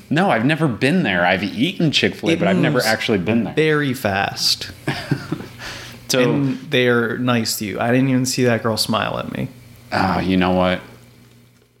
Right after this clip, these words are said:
Speaker 1: I've heard a lot of positive things about the human interactions at Chick-fil-A, where they are actually very kind.
Speaker 2: Exactly. So Chick-fil-A is still the better chicken place.
Speaker 1: Hmm. Interesting.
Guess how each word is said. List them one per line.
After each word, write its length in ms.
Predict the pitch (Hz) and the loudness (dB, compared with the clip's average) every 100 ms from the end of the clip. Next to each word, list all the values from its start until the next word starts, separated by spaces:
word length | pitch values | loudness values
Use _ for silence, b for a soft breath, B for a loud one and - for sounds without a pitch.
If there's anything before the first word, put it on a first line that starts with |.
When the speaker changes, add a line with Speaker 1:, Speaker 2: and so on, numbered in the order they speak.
| _ - | _ -10
Speaker 1:
I've 160 | - 101 | -4 -2
heard 180 | 98 95 | 0 0
a 80 | 87 | 2
lot 200 | 85 85 | 0 -2
of 80 | 82 | -2
positive 400 | 90 85 82 82 | 0 0 -2 -6
things 300 | 90 85 80 | -4 -2 0
about 220 | 82 80 | -2 -2
the 320 | 85 82 80 | -2 0 -2
human 340 | 78 98 87 | -2 0 2
interactions 720 | 82 82 85 82 80 - 78 | 0 0 0 0 0 -2 -2
at 280 | 80 76 76 | 0 0 -2
Chick-fil-A, 560 | - 78 - 78 76 76 | -4 -4 -4 -4 -2 -2
where 160 | 76 | -2
they 160 | 78 76 | -2 -2
are 140 | - | 0
actually 380 | 76 78 - 82 | 0 -2 -2 -4
very 320 | 80 175 123 | -2 0 0
kind. 480 | 92 98 82 78 76 - - | 0 -2 -2 -6 -10 -12 -6
Speaker 2:
Exactly. 920 | - 123 117 117 113 117 - 95 113 - B B B - | -4 -2 0 0 0 -4 -6 -8 -8 -12 B B B -4
So 400 | - 123 117 - | 2 4 2 0
Chick-fil-A 460 | - 139 - 135 | 0 -2 0 2
is 140 | 123 123 | 2 2
still 240 | - 113 | 2 2
the 260 | 110 - 120 | 0 -2 0
better 260 | 117 113 | 2 2
chicken 300 | 110 110 - | 0 -4 -6
place. 400 | 110 104 123 - - - - | -6 -2 0 -2 -4 -10 -12
Speaker 1:
Hmm. 1000 | 98 - 95 - - - - - - - | -10 -10 -14 -18 -14 -12 -4 -4 -4 2
Interesting. 640 | 92 85 85 - 92 82 | 2 2 0 0 -2 -4